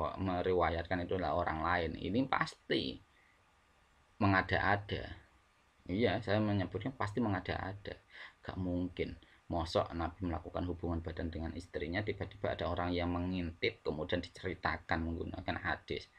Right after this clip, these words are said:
Ini persoalan moralitasnya di mana ini? Kan gitu.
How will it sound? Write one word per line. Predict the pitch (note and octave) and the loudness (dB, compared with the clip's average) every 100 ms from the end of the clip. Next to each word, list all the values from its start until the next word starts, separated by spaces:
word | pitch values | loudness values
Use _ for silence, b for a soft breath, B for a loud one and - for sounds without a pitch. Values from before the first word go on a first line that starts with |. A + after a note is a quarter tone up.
| b b b b _ - B B B B B B - | b b b b _ -20 B B B B B B 0
Ini | G#2+ C4 | 2 4
persoalan | - - - - G#2 | 0 0 0 2 4
moralitasnya | G2 F#2 G2 G2 - C3+ F#3 | 6 6 4 2 -2 -2 -2
di | F#2 | 0
mana | F#2 C#3+ F3+ G2+ | 2 2 2 0
ini? | E2+ - - - | 0 -4 -10 -16
Kan | - A#3+ - | -10 -10 -8
gitu. | - - - | -8 -8 -10